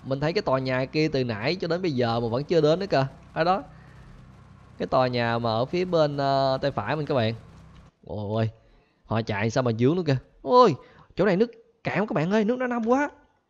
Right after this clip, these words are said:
Các bạn coi nè. Cái chân vịt nó bị lún lên luôn rồi. Ôi, vậy được mà ta, kỳ vậy.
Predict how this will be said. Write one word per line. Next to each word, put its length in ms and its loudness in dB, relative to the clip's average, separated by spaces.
Các 60 -6
bạn 160 -2
coi 140 2
nè. 160 4
Cái 120 -10
chân 180 2
vịt 140 0
nó 60 2
bị 100 4
lún 140 8
lên 140 4
luôn 140 8
rồi. 200 6
Ôi, 220 0
vậy 140 2
được 240 4
mà 60 -2
ta, 380 0
kỳ 220 2
vậy. 220 2